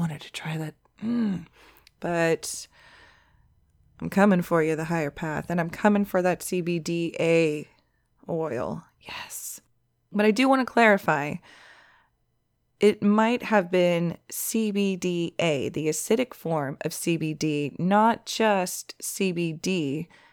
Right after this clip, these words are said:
that was helping to clear up my acne. And, uh, you know, these kinds of things are one of the reasons why I categorized it into personal journals, because this is a journey,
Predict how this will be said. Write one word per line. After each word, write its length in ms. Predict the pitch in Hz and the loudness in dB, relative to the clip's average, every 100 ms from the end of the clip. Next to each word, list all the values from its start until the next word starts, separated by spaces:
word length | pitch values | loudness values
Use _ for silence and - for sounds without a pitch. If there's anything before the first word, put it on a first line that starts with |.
| _ - | _ -2
that 160 | 170 | 0
was 140 | 165 - | 0 -2
helping 280 | 165 170 156 | -2 -2 -4
to 40 | |
clear 280 | 151 165 156 | -2 0 0
up 60 | - | 0
my 140 | 175 | -2
acne. 580 | - 175 - - - 160 - - - - _ - | -2 -4 -4 -8 -8 -12 -20 -20 -20 -20 _ -2
And, 400 | 208 220 220 226 | 2 2 2 2
uh, 400 | 226 220 220 214 - | 2 4 2 0 -4
you 160 | 254 262 | -4 -2
know, 220 | 247 233 _ - | -2 -4 _ -8
these 340 | 151 240 254 | -2 0 -2
kinds 240 | - 285 269 | 0 0 2
of 80 | |
things 280 | 262 254 247 | 2 0 0
are 60 | 240 | 0
one 140 | 233 | 0
of 80 | 233 | 2
the 60 | 220 | 2
reasons 400 | 214 208 202 196 | 0 0 -2 0
why 140 | 180 | -2
I 60 | 175 | 0
categorized 880 | 196 180 175 175 165 160 156 - | 0 0 2 2 4 2 0 0
it 140 | 165 - | 0 2
into 220 | 165 165 | 0 -2
personal 500 | - 156 - 175 165 | -2 -2 0 -2 -2
journals, 520 | 165 143 131 - - | -2 -4 -4 -6 -6
because 500 | - 190 202 202 190 | -6 2 2 2 2
this 400 | 196 247 254 - | 2 4 2 -2
is 340 | - 226 233 220 | 0 2 2 0
a 100 | 202 190 | -2 -2
journey, 800 | 160 196 202 196 170 147 160 | -2 2 2 2 2 -2 -4